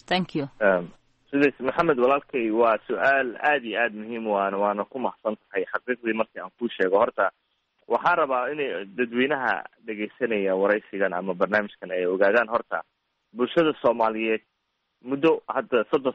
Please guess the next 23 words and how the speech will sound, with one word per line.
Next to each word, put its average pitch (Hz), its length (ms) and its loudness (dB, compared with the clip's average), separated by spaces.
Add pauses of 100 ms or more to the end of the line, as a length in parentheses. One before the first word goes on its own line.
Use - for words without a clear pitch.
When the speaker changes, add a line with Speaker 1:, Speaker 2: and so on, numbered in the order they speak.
Speaker 2:
sano 107 180 -2
ku - 180 -8
dhow 117 200 4
ayaan 107 200 2
gobolka 110 380 0
Minnesota 95 500 -4
aan 90 80 -8
deganayn. 87 400 -6 (760)
Een, 104 500 2 (280)
waxaan 156 280 0
leenahay 143 520 0 (440)
masaajido 120 640 -2
ka - 200 -4
badan 117 400 0 (260)
soddon 110 380 -2
masaajid, 90 360 -4 (760)
laakiin 131 580 -2 (500)
bulshada 127 420 -2
Soomaaliyeed 123 400 0
ma 139 140 2
laha 127 260 -2
hal 156 140 2 (100)
xarun 120 280 -2